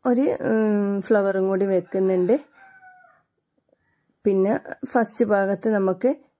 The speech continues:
ഒരു ഹുക്കും വെക്കാം, ഫിഷ് ഹുക്കും വെക്കാം. അതിൻ്റെ തുടക്കത്തിലൊരു ഹുക്കും വെക്കാം. സിമ്പിളായിട്ട് ചെയ്യാൻ പറ്റിയൊരു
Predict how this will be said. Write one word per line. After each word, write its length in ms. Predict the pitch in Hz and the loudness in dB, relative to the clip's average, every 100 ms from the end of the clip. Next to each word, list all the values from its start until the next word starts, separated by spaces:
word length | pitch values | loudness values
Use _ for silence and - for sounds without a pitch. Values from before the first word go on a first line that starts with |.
| _ - | _ -12
ഒരു 180 | - 202 226 | -4 -2 -2
ഹുക്കും 420 | 196 202 185 214 196 | -2 -4 -2 -2 0
വെക്കാം, 320 | 180 180 226 | -2 0 -4
ഫിഷ് 300 | 254 190 - | -2 -6 -2
ഹുക്കും 320 | 190 185 190 190 | -4 -2 -2 -2
വെക്കാം. 400 | 180 - 214 294 _ _ _ _ _ _ _ _ _ _ _ _ _ _ _ _ _ _ _ _ _ _ | -2 -4 -6 -6 _ _ _ _ _ _ _ _ _ _ _ _ _ _ _ _ _ _ _ _ _ _
അതിൻ്റെ 360 | - 190 190 190 | -6 -2 0 2
തുടക്കത്തിലൊരു 840 | 202 190 185 190 185 202 190 240 285 _ _ _ - | 0 0 -2 -4 -2 -2 0 -2 -4 _ _ _ -8
ഹുക്കും 360 | 190 - 196 190 | -8 -6 -4 0
വെക്കാം. 360 | 185 180 226 | -2 -4 -8
സിമ്പിളായിട്ട് 680 | 220 208 196 196 214 190 208 | -2 0 0 0 0 0 -4
ചെയ്യാൻ 420 | - 196 185 196 202 | -2 0 0 0 -2
പറ്റിയൊരു 440 | 190 196 190 | -2 0 0